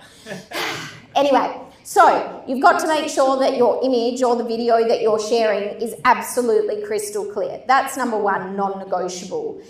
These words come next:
Then your caption needs to back it up. So you need to make sure that in your caption, unlike at school, at school we got taught that you need, like, an opening sentence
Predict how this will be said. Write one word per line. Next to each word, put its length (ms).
Then 420
your 180
caption 440
needs 320
to 100
back 260
it 60
up. 340
So 160
you 180
need 300
to 80
make 260
sure 600
that 220
in 140
your 240
caption, 560
unlike 380
at 160
school, 720
at 160
school 380
we 120
got 220
taught 320
that 180
you 80
need, 280
like, 200
an 220
opening 540
sentence 840